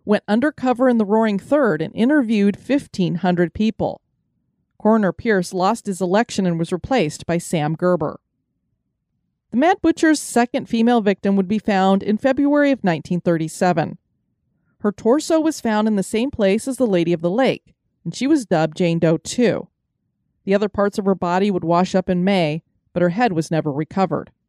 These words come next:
Coroner Gerber didn't rule decapitation as the mode of her murder. He felt that it happened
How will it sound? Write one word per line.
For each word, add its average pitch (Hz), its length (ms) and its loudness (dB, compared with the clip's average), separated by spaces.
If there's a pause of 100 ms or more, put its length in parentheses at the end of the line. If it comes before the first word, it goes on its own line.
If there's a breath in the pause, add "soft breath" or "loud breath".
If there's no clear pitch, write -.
(680)
Coroner 190 340 2
Gerber 185 380 2
didn't 190 260 0
rule 190 160 4
decapitation 202 720 -2
as 175 120 0
the 185 60 -2
mode 185 200 6
of 160 100 -2
her 320 180 0
murder. 147 400 -2 (440)
He 320 100 0
felt 311 220 0
that 240 100 0
it 226 60 -4
happened 226 340 -2